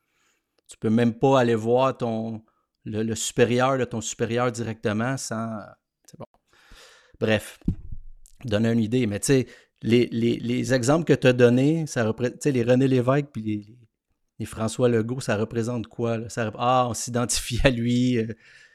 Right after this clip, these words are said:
sais, ah, lui, il fume des clopes, euh, il trompe sa femme, euh, je me retrouve là-dedans, c'est un peu pareil. <laughs> Tu sais, des années... Non, mais tu sais, des années soixante-dix, aujourd'hui, euh,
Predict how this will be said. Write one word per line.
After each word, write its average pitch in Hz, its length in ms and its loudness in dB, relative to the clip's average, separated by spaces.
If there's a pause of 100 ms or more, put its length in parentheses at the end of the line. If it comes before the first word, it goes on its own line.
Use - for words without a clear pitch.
(300)
sais, 123 100 -2
ah, 123 160 6
lui, 135 140 4
il 147 40 4
fume 143 260 4
des 135 200 6
clopes, 135 420 6
euh, 120 220 6
il 113 80 -4
trompe 123 240 -2
sa 113 160 0
femme, 127 420 0
euh, 110 140 -8
je - 80 -16
me 117 80 -14
retrouve 120 340 -12
là-dedans, 110 600 -8
c'est - 140 -16
un - 40 -12
peu 117 120 -8
pareil. 113 280 -4
<laughs> - 80 -2
Tu 156 60 6
sais, 165 200 6
des 135 140 8
années... 151 160 6 (140)
Non, 208 160 8
mais 175 100 6
tu 170 120 -4
sais, 185 40 -2
des 147 220 2
années 147 180 0
soixante-dix, 151 460 -4
aujourd'hui, 147 640 -4
euh, 131 100 0